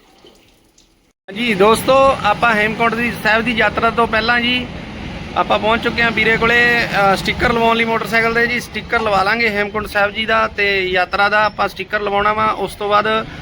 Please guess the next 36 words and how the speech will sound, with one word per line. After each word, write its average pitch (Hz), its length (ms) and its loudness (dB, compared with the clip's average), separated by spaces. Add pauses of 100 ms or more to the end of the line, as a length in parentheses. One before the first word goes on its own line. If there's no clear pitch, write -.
(160)
ਕੱਲ੍ਹ 208 200 2
ਸਵੇਰੇ 208 300 2
ਮਾਰਨਿੰਗ 202 540 2
ਆਪਾਂ 196 340 2 (220)
ਚਾਰ 190 300 4
ਵਜੇ 208 240 0
ਨਿਕਲਾਂਗੇ 220 540 0
ਜੀ, 226 240 -2 (580)
ਗੁਰਦੁਆਰਾ 208 420 2
ਸਾਹਿਬ 202 220 0
ਜੀ 214 80 -4
ਦੀ 220 100 0
ਯਾਤਰਾ 202 460 0
ਸ਼ੁਰੂ 208 280 -4
ਕਰਾਂਗੇ 214 360 0
ਹੇਮਕੁੰਟ 202 340 -2
ਸਾਹਿਬ 208 220 2
ਜੀ 208 100 -2
ਦੀ। 220 80 0
ਤੇ 220 180 2
ਨਾਲ 202 260 4
ਦੀ 214 80 0
ਨਾਲ 214 200 2
ਤੁਹਾਨੂੰ 214 340 2
ਵੀਰੇ 247 280 4 (400)
ਸਾਰੀਆਂ 233 340 2
ਅਪਡੇਟ 214 340 0
ਕਰਦੇ 208 340 2
ਰਵਾਂਗੇ 233 380 2
ਜੀ। 233 100 0
ਵੀਡੀਓ, 226 400 2
ਵੀਡੀਓ 214 260 0
ਨਾਲ 247 140 2
ਜੁੜ 196 260 0
ਜਾਓ 226 180 4
ਜੀ। 240 220 0